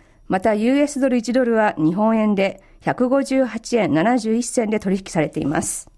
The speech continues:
続いてお天気です。お昼の時点での明日十七日金曜日のお天気です。パースは一、二度雨が降りそうです。最高気温は二十三度。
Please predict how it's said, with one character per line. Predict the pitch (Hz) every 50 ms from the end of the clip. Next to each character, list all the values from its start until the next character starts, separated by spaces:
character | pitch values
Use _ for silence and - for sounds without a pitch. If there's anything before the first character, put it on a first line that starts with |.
| - - - _ _ - _ _ _ - - - - - _ _ _ _ - - _ _ - - - - _ _ - _ _ _ _ - _ _ - - _ _ - - - - - - - - - - - - - - - - - - - - - _ _ - - _ - - _ _ - - - -
続 | - - - 247
い | 277 254
て | 285
お | 247
天 | 247 - 233 240
気 | 233 208
で | - 175 202
す。 | 196 - - - - _ _ _ _ _ -
お | 190
昼 | - - 302 320 311
の | 285 277
時 | 247 233 262
点 | 220 269 247 233 214
で | 226 202
の | 202 196 202 - - -
明 | - 175
日 | 180 - 247 262 247 - - 151
十 | - - 220 254 262
七 | 262 262 254 254
日 | 240 247 233 233 - - 220 - -
金 | - - 240 254 269
曜 | 277 277 269
日 | 226 254
の | 254 233
お |
天 | 220 - 185 175
気 | 165 190
で | - 151 -
す。 | - - - - - - _ _ _ - - - _ - _ - - - - - - - - - _ _ _ _
パ | - 285
ー | 294 294
ス | 294 - 254
は | 240 247 240 -
一、 | - - - 247
二 | 262 269
度 | 233 269 254 -
雨 | 247 277 277 262
が | 247 226
降 | 220 214
り | 214
そ | 214 - 226 220
う | 202
で | 175 180
す。 | 185 - - - _ _ _
最 | - - 233 220 233
高 | 233 - 254 240 226
気 | 226 233 226
温 | 202
は | 185 170
二 | 180 233 262
十 | 240 240 214 190
三 | 190 - 208 196
度。 | 175 160 151 - -